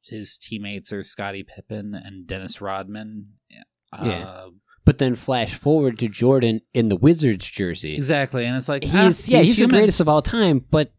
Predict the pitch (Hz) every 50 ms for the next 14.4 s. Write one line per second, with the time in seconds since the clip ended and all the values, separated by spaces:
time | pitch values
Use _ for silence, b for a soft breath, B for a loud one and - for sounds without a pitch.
0 | _ _ _ _ _ _ _ _ - - - - _ _ _ - - 156 143 131
1 | - - 175 170 156 135 - - - - 214 202 185 165 139 135 - - 143 135
2 | 135 120 127 143 139 - - - - - 151 165 165 151 135 135 127 131 - 135
3 | - 165 - - - 156 123 110 - 170 233 254 208 156 113 98 92 - - -
4 | 127 127 131 131 127 135 127 143 180 196 202 208 214 160 - 139 127 120 117 113
5 | 107 - - 151 143 185 180 170 - 180 185 185 180 165 - 175 170 175 170 156
6 | 156 147 - - - 185 202 170 135 104 98 95 92 90 87 87 85 85 82 82
7 | 82 127 - - 151 147 143 - - - - 131 131 131 117 123 127 120 113 -
8 | - 117 113 107 104 104 104 - - - - - _ _ _ _ 127 120 110 107
9 | 107 104 98 95 - - - - - _ _ _ - _ _ _ - 101 107 117
10 | 117 - - 131 120 110 - 117 107 - - 123 117 107 - - 113 104 101 104
11 | - 104 101 107 104 101 - - - 110 110 107 104 107 107 113 117 113 - -
12 | - _ - 113 104 104 101 101 92 101 107 98 90 - - 113 113 107 110 113
13 | 110 107 107 101 101 104 104 98 95 101 101 101 95 - - 113 107 101 98 95
14 | 95 95 95 95 90 85 -